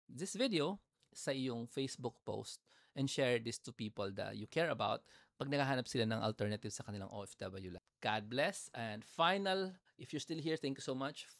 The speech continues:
Final request, if you have an organization in Hong Kong, uh, Singapore, those places na maraming O F W and you wanna invite me over to speak to your group, uh, let's say you have fifty people, um,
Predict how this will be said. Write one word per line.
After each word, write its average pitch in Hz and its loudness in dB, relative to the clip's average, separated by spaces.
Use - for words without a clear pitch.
Final 147 2
request, 127 -4
if 190 2
you 190 2
have 147 4
an 135 2
organization 131 0
in 104 -6
Hong 113 -4
Kong, 107 0
uh, 98 0
Singapore, 101 0
those 127 4
places - 0
na 113 0
maraming 131 0
O 110 -6
F - -18
W 101 -8
and 107 -6
you 107 -6
wanna 110 -6
invite 104 0
me 107 2
over 101 0
to 110 0
speak - 4
to 113 2
your 104 0
group, 131 0
uh, 101 -6
let's 104 -8
say 127 -6
you 110 -4
have 98 -6
fifty - -8
people, 110 -2
um, 98 -2